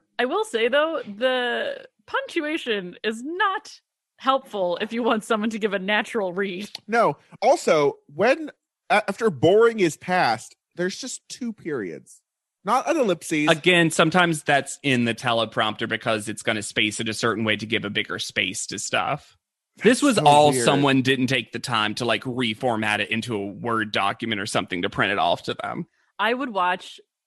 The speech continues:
Speaker 1: McKee do takes of the lines in the mirror forever. <laughs> Loved.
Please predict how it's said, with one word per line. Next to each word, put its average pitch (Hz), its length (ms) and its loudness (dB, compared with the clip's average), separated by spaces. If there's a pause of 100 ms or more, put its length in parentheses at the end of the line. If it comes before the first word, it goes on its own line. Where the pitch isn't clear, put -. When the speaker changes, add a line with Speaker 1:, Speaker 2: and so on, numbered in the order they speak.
(160)
Speaker 1:
McKee 190 600 -8 (180)
do 196 220 -8
takes 185 440 -10
of 185 120 -12
the 190 80 -8
lines 170 420 -6
in 185 80 -10
the 190 80 -8
mirror 170 380 -6
forever. 160 540 -6 (300)
<laughs> - 320 -4
Loved. 202 440 -6